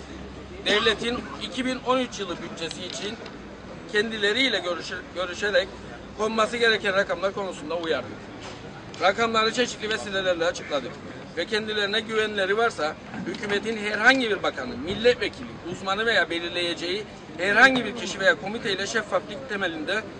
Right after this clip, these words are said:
görüşmeye hazır olduğumuzu buradan yine vurguluyor. Elsem bugünkü eylemini sadece, sadece Maliye Bakanlığı bütçesi nedeniyle hükümeti uyarmak için yapmıyor. Çünkü sorun sadece bu değil.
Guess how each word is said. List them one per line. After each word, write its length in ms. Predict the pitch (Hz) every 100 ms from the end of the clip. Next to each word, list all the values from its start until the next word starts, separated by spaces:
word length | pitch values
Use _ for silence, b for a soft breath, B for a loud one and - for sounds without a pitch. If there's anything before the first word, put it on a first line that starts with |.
| - - 190
görüşmeye 400 | 202 214 202 196
hazır 260 | 208 214
olduğumuzu 540 | 220 196 170 160 170 214 202
buradan 320 | 247 202 214 233 240 - 220
yine 180 | 240
vurguluyor. 460 | 226 214 180 156 131 - - - - - - - - - -
Elsem 500 | - 254 285 226 220
bugünkü 320 | 214 220 208 226
eylemini 420 | 233 226 190 180
sadece, 360 | 226 208 185 202 -
sadece 320 | 208 214 190 190
Maliye 320 | 202 190 190
Bakanlığı 440 | 202 202 175 175
bütçesi 360 | 147 - 175 180
nedeniyle 420 | 180 170 160 185
hükümeti 420 | 196 208 180 -
uyarmak 360 | 202 180 175 180
için 160 | -
yapmıyor. 340 | 190 180 - - - - - - - -
Çünkü 220 | 214 220
sorun 220 | 220 208
sadece 420 | - 226 175 190
bu 80 | 190
değil. 200 | 151 127